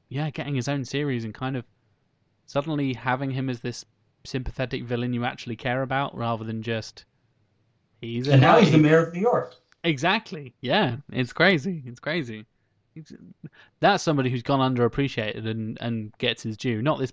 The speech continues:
Speaker 1: Matt Wilson fellow. Wilson Fisk.
Speaker 2: We
Speaker 1: Speaking of Wilsons, he's the Wilson that's gone underappreciated.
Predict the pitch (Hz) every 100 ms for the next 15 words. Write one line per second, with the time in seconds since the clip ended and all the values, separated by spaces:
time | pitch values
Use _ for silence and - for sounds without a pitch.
0 | - 135 123 127 139 123 107 117 110 104
1 | 110 _ _ _ _ - 131 170 139 117
2 | 160 117 147 190 190 196 160 147 196 165
3 | 123 110 113 - - 165 214 175 151 147
4 | 160 - 123 113 - 135 135 120 117 -
5 | 135 123 117 104 - 107